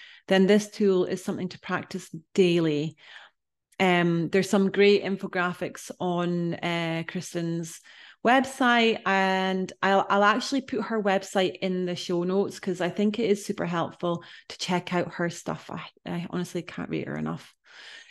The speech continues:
Um, but yeah, you know,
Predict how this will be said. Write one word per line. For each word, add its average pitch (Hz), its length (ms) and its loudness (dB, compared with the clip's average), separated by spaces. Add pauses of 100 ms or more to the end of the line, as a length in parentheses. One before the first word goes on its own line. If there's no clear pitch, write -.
(100)
Um, 180 680 4 (580)
but - 100 2
yeah, 196 460 4 (180)
you 196 140 2
know, 190 360 2